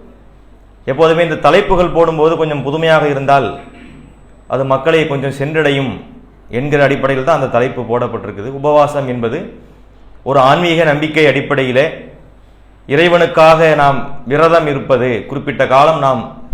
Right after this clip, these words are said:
ஒரு பசியோடு இருப்பது, அதுதான் உபவாசத்துக்குரிய பொருள். இஸ்லாமிய மார்க்கத்தில் இந்த நோன்பு என்பது நமக்கு கடமையாக்கப்பட்டிருக்கிறது. இந்த ரமலான் மாதம் கடமையாக்கப்பட்டது நமக்கு தெரியும்.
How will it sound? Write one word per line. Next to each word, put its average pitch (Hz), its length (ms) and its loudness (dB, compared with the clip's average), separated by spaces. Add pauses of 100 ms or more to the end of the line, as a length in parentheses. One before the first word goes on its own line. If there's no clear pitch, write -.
ஒரு 131 180 -4
பசியோடு 139 460 -2
இருப்பது, 123 720 -2 (440)
அதுதான் 123 240 0
உபவாசத்துக்குரிய 135 920 -2
பொருள். 110 240 -6 (1700)
இஸ்லாமிய 196 480 2
மார்க்கத்தில் 175 560 2
இந்த 156 200 2
நோன்பு 170 360 2
என்பது 156 280 0
நமக்கு 143 260 -2
கடமையாக்கப்பட்டிருக்கிறது. 123 1080 -4 (1500)
இந்த 156 200 0
ரமலான் 156 380 4
மாதம் 147 400 2
கடமையாக்கப்பட்டது 139 680 0
நமக்கு 120 260 -6
தெரியும். 113 340 -8